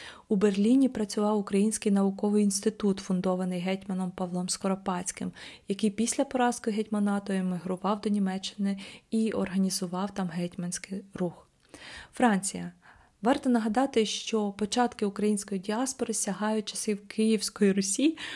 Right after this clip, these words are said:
коли дочка Ярослава Мудрого вийшла заміж за французького короля Андрія Першого і царювала там деякий час. А у першій половині вісімнадцятого століття сюди прибули українські військові на чолі з гетьманом Пилипом Орликом.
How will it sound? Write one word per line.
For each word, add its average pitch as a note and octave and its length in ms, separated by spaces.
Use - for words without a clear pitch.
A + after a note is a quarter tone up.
коли G#3+ 260
дочка A3+ 520
Ярослава G3 480
Мудрого G#3 480
вийшла F#3+ 320
заміж F#3+ 400
за F#3 80
французького F3+ 800
короля F3+ 480
Андрія F3+ 280
Першого F3 600
і G3 140
царювала F#3+ 640
там F3 220
деякий F3+ 440
час. - 500
А A3+ 120
у A3+ 60
першій C4+ 340
половині G#3+ 680
вісімнадцятого G#3 680
століття A#3+ 420
сюди G#3+ 320
прибули G#3+ 500
українські G3 560
військові G3 480
на F3+ 120
чолі F#3+ 260
з G3 100
гетьманом G3 500
Пилипом F#3+ 460
Орликом. F3+ 520